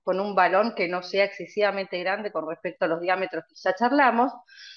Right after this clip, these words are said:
<clears throat> Vamos a implantar una válvula autoexpandible, que ahora les voy a mostrar una imagen, Evolut Pro Plus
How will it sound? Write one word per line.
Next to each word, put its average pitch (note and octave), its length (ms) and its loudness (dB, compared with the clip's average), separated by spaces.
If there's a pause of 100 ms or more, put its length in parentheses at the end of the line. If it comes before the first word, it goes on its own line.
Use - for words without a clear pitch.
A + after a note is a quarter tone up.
(1080)
<clears throat> A#3+ 760 0 (160)
Vamos B3+ 360 2
a A#3+ 40 2
implantar A3+ 840 2
una G3+ 240 2
válvula G#3 440 4
autoexpandible, F3+ 1000 -4
que E3 60 -6
ahora D#3+ 140 2
les E3 120 -6
voy E3+ 120 -6
a F3 60 -4
mostrar E3+ 320 -2
una F3 140 -4
imagen, A3+ 560 0 (680)
Evolut F#3+ 500 0
Pro F#3 180 0
Plus G#3+ 260 0